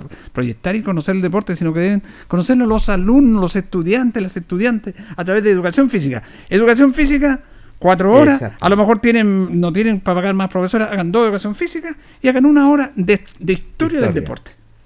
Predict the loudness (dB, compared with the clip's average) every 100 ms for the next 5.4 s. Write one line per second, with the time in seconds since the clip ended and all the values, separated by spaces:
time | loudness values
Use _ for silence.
0 | _ _ -20 -14 -4 -2 0 2 2 0
1 | -4 -6 -8 -6 -2 2 2 2 2 0
2 | -12 -20 -6 -6 -2 -4 -2 -2 -2 -2
3 | 0 0 4 4 4 -2 -6 -20 _ -6
4 | -4 0 0 0 -2 -2 -4 -4 -4 0
5 | 0 0 -4